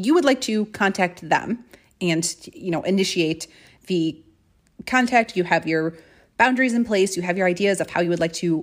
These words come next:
worship them or work with them, and you would like to start establishing that connection, there are a few different ways that you could try. You could use that same idea of tarot cards or runes and speak to them that way. Use the divination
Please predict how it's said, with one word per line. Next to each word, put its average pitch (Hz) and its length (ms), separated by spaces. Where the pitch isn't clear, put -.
worship 214 340
them 214 300
or 170 160
work 196 160
with 214 120
them, 202 220
and 165 180
you 180 260
would 190 180
like 170 220
to 170 220
start 170 260
establishing 165 500
that - 220
connection, 349 500
there 269 180
are 233 160
a 285 80
few 202 220
different 214 240
ways 170 160
that - 200
you 494 100
could - 140
try. - 240
You 233 260
could 277 300
use 226 340
that 190 380
same 180 300
idea 165 260
of 196 100
tarot 170 280
cards 180 260
or 185 140
runes 156 400
and 175 360
speak - 340
to 196 100
them 170 360
that 147 180
way. 185 240
Use 180 240
the 175 60
divination 165 640